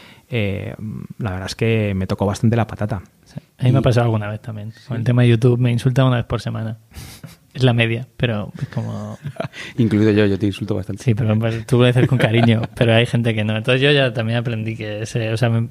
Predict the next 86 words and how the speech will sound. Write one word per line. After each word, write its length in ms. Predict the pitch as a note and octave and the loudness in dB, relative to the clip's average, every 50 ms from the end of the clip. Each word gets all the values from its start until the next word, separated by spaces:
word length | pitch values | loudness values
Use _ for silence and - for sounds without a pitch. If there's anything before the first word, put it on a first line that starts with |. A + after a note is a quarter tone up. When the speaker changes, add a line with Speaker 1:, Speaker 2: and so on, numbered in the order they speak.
| A#2 - | -8 -10
Speaker 2:
eh, 320 | - B2 A#2 B2 B2 A#2+ A#2+ | -10 -10 -8 -6 -8 -6 -6
estaba 240 | B2 A#2+ - - C3+ C3+ | -8 -6 -2 0 0 0
escuchando 420 | C3+ - B2+ - - C3 B2 C3 | 0 -2 -2 0 0 0 2 2
mi 100 | B2 A#2 | 0 0
voz 300 | A2+ A2+ A#2 A#2+ - - | 0 2 0 0 -2 -2
mientras 320 | A#2+ A#2 A2+ A2 A2 A2 A#2 | -4 -4 -2 -4 -2 -2 0
hablabas 340 | A#2 A2+ A2 G#2+ G#2+ - - | 0 0 -2 -4 -6 -4 0
tú, 80 | A#2 | 0
me 80 | A2 A2 | 0 0
ha 40 | A2+ | 2
parecido 320 | A#2 B2 A#2 G#2+ A#2+ A#2 | 2 2 2 4 4 4
muy 80 | A2+ A2 | 4 4
bonito, 340 | G#2 G#2+ A2 A2+ G#2 A#2 G#2 | 4 4 2 2 2 0 0
la 80 | G2 | 0
verdad. 280 | G2+ G2+ G#2 G#2+ G#2+ - - - - - | 0 2 2 2 2 0 -4 -10 -4 0
Speaker 3:
¿Y 60 | - G#2+ | 0 2
cómo, 240 | G#2+ A#2+ C3 C3+ | 2 2 0 0
cómo, 300 | A#2+ A#2 A#2 B2 C3 A2 | 0 0 0 0 -2 -2
cómo 220 | - - A2+ B2 C3 | -2 -2 0 0 0
afrontáis 380 | - - A#2+ A2 - G#2 F#2 | 0 0 -2 0 0 0 0
eso? 200 | A2+ A2 - A2 | 0 0 0 0
Es 80 | G#2 - | 0 0
decir, 200 | - G#2+ G2+ F#2+ | 0 -2 -2 -2
yo 140 | F#2+ G#2 A2 | -2 0 2
también 320 | A#2+ A#2+ A#2+ A#2+ A2+ - - | 2 2 2 0 -2 -2 -2
he 60 | A#2+ | -4
estado 240 | A#2+ A#2 - B2 A#2+ | -4 -2 0 0 2
en 40 | A#2 | 2
alguna 220 | A#2 A#2+ A#2 A2+ G#2+ | 2 2 2 0 -2
situación 260 | A2+ G#2+ A2 A#2+ A2 | -4 -4 -2 -2 -2
parecida. 540 | G2+ A2 G#2+ G#2 - - A#2 A#2 B2+ D3 E3+ - _ _ _ _ _ _ - | 0 0 0 0 0 0 -2 0 -2 -4 -8 -14 _ _ _ _ _ _ -2
Yo 60 | G#2+ | 2
creo 100 | A2 A#2 | 2 4
que 60 | B2+ | 4
es 60 | A#2+ B2+ | 4 2
interesante 360 | B2+ A#2+ A#2 A#2+ B2+ A#2+ C3+ | 0 0 0 -2 0 0 2
que, 200 | A2 G2+ F#2 E2+ - - | 2 2 0 -2 -6 -12
joder, 260 | - - G#2+ F#2+ F#2 - _ _ - - - _ | -6 -4 -4 -4 -4 -8 _ _ -20 -20 -20 _
al 120 | - G2+ F2 | -8 -8 -6
final 220 | - G2+ G2+ G#2 | -4 -2 -2 0
David 200 | G#2 G2 G2 G2 | 0 2 2 2
Bonilla 280 | G2 G2+ G#2 G#2+ G#2+ G#2 | 2 2 4 4 2 2
es 80 | - | 0
alguien 160 | G#2 G#2+ A2+ | 0 -2 -2
que 80 | A2 - | -2 -4
se 80 | G2+ F#2 | -6 -6
le 80 | F2 | -6
conoce 260 | E2+ F2 F#2 G2 G#2+ | -4 -4 -2 0 0
en 60 | G2+ F2+ | 0 0
el 80 | F2+ | 0
mundo 180 | F2+ F#2+ F#2+ G2 | 0 0 0 0
emprendedor, 360 | F2+ F#2+ G2 G2 F#2+ G2 G2 F#2+ | 0 0 0 2 2 2 2 2
en 60 | G2 | 0
el 40 | G2+ | -2
mundo 120 | G2 F#2 - | -4 -4 -4
tecnológico, 640 | F#2+ F#2+ F#2+ F#2+ F#2+ - G#2+ F#2+ F#2+ G2 G2 G2+ | -4 -4 -4 -6 -4 -6 -6 -6 -4 -6 -6 -8
en 120 | G#2+ G2+ G#2+ | -10 -10 -14
Speaker 2:
Yo 160 | - - D#3 | -10 -4 0
Speaker 3:
este 80 | B2+ B2+ | 2 2
Speaker 2:
la 60 | C#3 | 4
influencer 360 | C#3+ - D3 D3+ D3+ C#3+ E3+ | 4 4 4 4 4 2 0
Speaker 3:
país. 60 | D#3 - | 0 2
Speaker 2:
te 60 | C#3 | 0
lo 40 | B2+ | 0
he 40 | B2 | 2
dicho 120 | - C#3 | 2 2
con 120 | B2 A#2+ A#2+ | 2 2 2
mucho 200 | B2 A#2 - B2 | 2 0 0 0
cariño, 380 | A#2 A2 G#2+ G2+ G2+ F#2+ F#2 | -2 0 0 0 -2 0 0
¿eh? 60 | A2+ | 0
O 40 | B2 | 0
sea, 100 | A#2 A#2+ | 2 2
Speaker 3:
Claro. 120 | A2 G#2+ G#2+ | 4 4 4
Speaker 2:
no 60 | A2+ | 4
era 200 | A#2 B2 B2 A#2 | 4 4 2 2
nada 220 | A2+ A2+ A#2 A#2+ | 2 2 2 4
negativo, 380 | A#2+ A#2 G#2+ G#2 G#2 A2 G#2 G2+ | 2 2 0 -2 -4 -4 -4 -4
Speaker 3:
Se, 80 | G#2+ | -4
Speaker 2:
o 40 | - | -6
sea, 120 | - A#2+ A2+ | -6 -4 -2
Speaker 3:
se 80 | A#2 | 0
Speaker 2:
no. 60 | G#2 G#2+ | 0 0
Speaker 3:
le, 120 | G#2 G#2+ | 0 -2
se 140 | - - A2+ | -4 -2 -2
le 80 | G#2+ G2 | 0 2
conoce. 380 | G2+ G#2 A2+ G#2+ - D3+ F3 | 2 0 0 0 -2 -6 -6